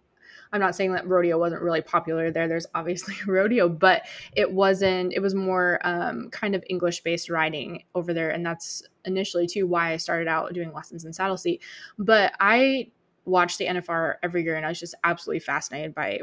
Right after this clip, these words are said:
rodeo and barrel racing especially. But just starting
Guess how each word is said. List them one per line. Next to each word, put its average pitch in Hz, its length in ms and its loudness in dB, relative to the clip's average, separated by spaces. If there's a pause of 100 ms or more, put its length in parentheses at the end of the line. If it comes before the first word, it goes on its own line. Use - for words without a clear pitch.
rodeo 202 720 4 (120)
and 165 640 0
barrel 175 300 4
racing 175 340 0
especially. 175 680 0 (640)
But 226 380 4 (320)
just 320 300 4
starting 226 480 4